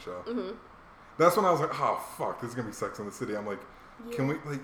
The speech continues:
Speaker 1: y'all couldn't even spare a Natalie Emmanuel?"
Speaker 2: No.
Speaker 1: She does look cute though. Like Tatiana Maslany, I didn't know who she was. I'm like, "Oh,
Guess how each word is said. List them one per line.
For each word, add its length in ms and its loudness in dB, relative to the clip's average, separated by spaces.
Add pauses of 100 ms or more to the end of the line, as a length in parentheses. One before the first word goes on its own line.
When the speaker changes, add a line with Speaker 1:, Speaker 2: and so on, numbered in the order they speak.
(120)
Speaker 1:
y'all 140 -2
couldn't 320 -4
even 160 -6
spare 320 2
a 100 -2
Natalie 380 2
Emmanuel?" 680 0 (520)
Speaker 2:
No. 300 -16 (800)
Speaker 1:
She 120 -8
does 220 2
look 100 -6
cute 180 -2
though. 140 -6 (180)
Like 160 -6
Tatiana 360 2
Maslany, 440 -2
I 40 -2
didn't 160 -2
know 160 4
who 80 -4
she 80 -4
was. 160 0
I'm 100 -4
like, 100 2
"Oh, 220 -2